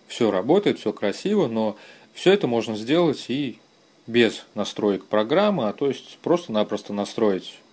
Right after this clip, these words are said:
всё это в меню настроек ВКонтакте, и получается немного лучше. Вот так вот. То есть, ну, вам самим решать, как вам лучше сделать.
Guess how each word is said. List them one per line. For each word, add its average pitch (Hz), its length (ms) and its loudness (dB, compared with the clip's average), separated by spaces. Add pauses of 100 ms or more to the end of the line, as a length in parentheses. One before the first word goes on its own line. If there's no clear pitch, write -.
всё - 160 -2
это 95 160 -4
в 92 340 -6 (840)
меню 104 320 -4
настроек 92 600 -2 (880)
ВКонтакте, 190 680 2 (840)
и 123 80 -4
получается 113 580 2
немного 117 320 0
лучше. 98 420 -4 (2250)
Вот 113 120 -12
так 85 260 -6
вот. - 80 -18 (1120)
То 123 80 -4
есть, 107 140 -6
ну, 104 100 2
вам 131 220 6
самим 120 680 -2
решать, 92 380 -6
как 123 240 -4
вам 101 120 -4
лучше 98 260 -8
сделать. 85 360 -12